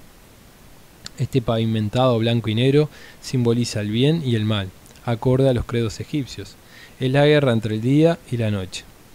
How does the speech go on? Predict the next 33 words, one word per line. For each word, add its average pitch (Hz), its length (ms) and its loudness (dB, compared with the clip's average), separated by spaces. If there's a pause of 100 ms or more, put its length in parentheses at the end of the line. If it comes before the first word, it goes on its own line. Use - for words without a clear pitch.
(420)
La 123 120 -2
escalera 165 420 2
de 170 80 6
la 143 140 2
casa 160 280 -2
tiene 143 260 0
connotaciones 120 680 -2
masónicas 147 640 -6
y 113 60 -8
simbólicas. 107 800 -10 (420)
Esta 147 200 -2
escalera 170 400 2
es 151 100 -2
el 147 100 2
medio 147 340 4
de 131 140 4
unión 135 260 2
de 135 80 -2
los 120 140 -2
diversos 113 420 -4
planos 117 320 -4
psíquicos. 120 720 -10 (540)
Hay 131 140 -4
una 131 140 0
correspondencia 123 760 -2
también 131 320 -2
entre 107 260 -6
la 101 160 -6
casa 131 480 -4 (200)
y 117 80 -4
el 110 120 -4
cuerpo 107 260 -6
humano. 92 320 -6